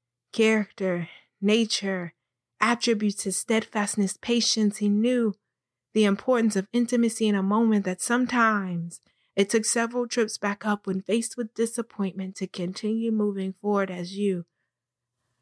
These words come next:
awaken to the early morning sunrise, shining in through the crevice of your eyelids, the light dancing through the blinds. Those eyes do a good job at holding on, a good job at telling the story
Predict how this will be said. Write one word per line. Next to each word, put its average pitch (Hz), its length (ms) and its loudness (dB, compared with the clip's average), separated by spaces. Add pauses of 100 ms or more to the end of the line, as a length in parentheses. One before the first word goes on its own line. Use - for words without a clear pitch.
(240)
awaken 214 500 2
to 214 140 -2
the 202 120 0
early 220 260 2
morning 214 360 0
sunrise, 202 760 -2
shining 220 460 0
in 208 320 -4 (100)
through 196 160 0
the 170 100 -6
crevice 214 400 -2
of 208 140 -4
your 196 160 -4
eyelids, 208 540 -2
the 190 120 -4
light 208 300 -2 (1300)
dancing 226 420 2
through 220 140 -4
the 208 100 0
blinds. 214 580 2
Those 196 220 -4
eyes 220 580 0
do 202 160 -4
a 196 40 -4
good 226 240 -4
job 233 340 0
at 165 100 -6
holding 226 460 -2
on, 202 320 -4 (1000)
a 175 120 0
good 220 240 0
job 226 280 0
at 202 140 -4
telling 226 400 0
the 170 140 0
story 214 720 0